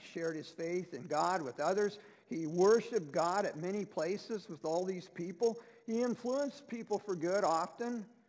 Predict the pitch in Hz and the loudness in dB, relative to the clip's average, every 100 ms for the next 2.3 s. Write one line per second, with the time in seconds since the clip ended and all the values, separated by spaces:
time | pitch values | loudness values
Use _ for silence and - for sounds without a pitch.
0 | _ _ _ 190 220 233 262 - 226 202 | _ _ _ -4 0 0 0 -2 0 0
1 | 220 - - 208 190 175 185 190 190 202 | -2 -2 0 0 2 -2 -2 -2 -4 -6
2 | 170 101 | -6 -10